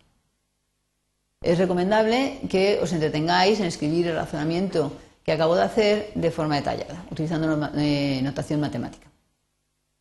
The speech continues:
Otra propiedad, no de demostración tan intuitiva, pero sí muy visual, dice lo siguiente. Si G es un árbol, posee al menos dos vértices de grado uno.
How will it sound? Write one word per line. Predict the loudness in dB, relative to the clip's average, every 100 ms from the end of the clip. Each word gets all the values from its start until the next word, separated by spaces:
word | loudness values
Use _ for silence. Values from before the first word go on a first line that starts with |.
| _ _ _ _ _ _ _ _ _ _
Otra | 2 4
propiedad, | 6 8 8 6 4 -2 -10 -20 _ _ _ _
no | 2 4 4
de | 4
demostración | 2 2 0 0
tan | 2 2 2 0 0 0 -2 -2
intuitiva, | 0 0 2 2 2
pero | 2 0
sí | 0 0 0 0 -2
muy | 0 0
visual, | 0 -2 2 2 2 -2 -12 -20 _
dice | -2 2
lo | 0
siguiente. | 0 -4 -4 -8 -14 -20 _ _ _
Si | -2 6
G | 8 8
es | 4
un | 2
árbol, | 4 4 4 2 0 -12 -8
posee | -4 0 4 4
al | 4
menos | 2 2 2 0 -2
dos | 2 4
vértices | 4 4 2 0 2
de | 2
grado | 4 2 2
uno. | -2 -6